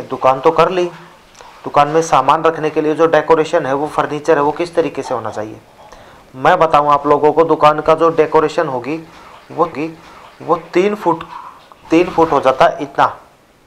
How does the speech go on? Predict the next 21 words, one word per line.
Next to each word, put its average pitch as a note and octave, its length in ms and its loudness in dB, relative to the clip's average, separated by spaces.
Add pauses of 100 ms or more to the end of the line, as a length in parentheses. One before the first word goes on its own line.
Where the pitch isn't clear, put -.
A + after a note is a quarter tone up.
(1300)
तीन A3 220 0
फुट E3 280 -2
की F3 140 -2
height D3 260 2
से F3 200 0
ऊपर, E3 340 0
ऊपर E3 220 2
आपको D3+ 260 0
furniture C3+ 440 -4
लगवाना A2 340 -2
है, B2 140 -8
तीन E3+ 160 -2
फुट D#3 220 -4
से D#3+ 140 -2
नीचे D3 260 -4
आपको D3 260 0
खाली C#3 280 -2
छुटवाना G#2+ 420 -6
है। G#2 140 -16 (760)
समझ C#3 260 -4
गए, D#3 120 -8